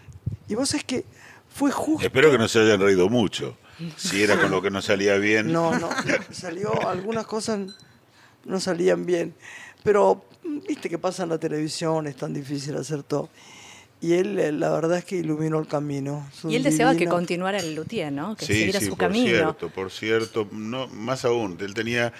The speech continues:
Speaker 2: ya cuando estaba, mm, despidiéndose, planes de armar un grupo clon para que hiciera nuestro repertorio, y entonces él que soñaba, ya creo que ya estaba medio <laughs> delirando, pobre, ah, en que la,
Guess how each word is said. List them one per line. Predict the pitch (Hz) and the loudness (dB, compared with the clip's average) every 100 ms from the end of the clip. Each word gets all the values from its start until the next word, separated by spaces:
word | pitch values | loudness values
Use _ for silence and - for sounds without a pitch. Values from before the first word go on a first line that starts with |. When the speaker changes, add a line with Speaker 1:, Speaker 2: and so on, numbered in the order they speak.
| - - | -16 -18
Speaker 2:
ya | 85 110 | -4 -2
cuando | 113 101 | -2 -2
estaba, | 92 - 110 101 92 80 - | -2 -2 -2 -2 -4 -8 -16
mm, | 76 64 69 - - 76 | -18 -18 -20 -20 -20 -12
despidiéndose, | 80 - 92 95 107 120 101 95 - 117 127 - - - - - 95 - | -10 -8 -2 4 4 4 2 0 2 6 6 4 -8 -14 -20 -20 -20 -10
planes | - 170 170 151 127 113 | 2 4 6 4 2 2
de | 110 | 4
armar | 104 107 127 139 | 4 4 4 4
un | 123 110 95 | 2 0 0
grupo | 120 120 101 - | 0 0 0 0
clon | 139 147 131 110 | 4 4 4 0
para | 92 80 | -2 -2
que | 95 | -4
hiciera | - 117 101 | -2 0 0
nuestro | 92 92 90 | -2 -2 -2
repertorio, | 76 78 78 78 - 139 120 104 95 92 - - - | -2 -4 -4 -2 2 4 6 6 4 2 0 -12 -14
y | - 98 | -4 0
entonces | 92 - 117 - 107 | 0 0 -4 -2 -4
él | 107 | -4
que | 104 | -8
soñaba, | - - 110 104 120 127 123 104 | -8 -4 0 2 4 6 6 4
ya | 110 110 92 | 4 2 0
creo | - 110 | -4 -4
que | 95 | -2
ya | 90 | -2
estaba | 87 95 85 | -2 -2 -2
medio | 82 82 95 | -2 -2 -2
<laughs> | - | -2
delirando, | 107 87 85 87 90 82 73 | -4 -4 -2 0 0 0 -6
pobre, | - 85 78 - - - - - | -4 -4 -4 -8 -16 -16 -16 -2
ah, | 104 107 | 0 0
en | 104 92 | -2 -4
que | 110 | 0
la, | 107 | 0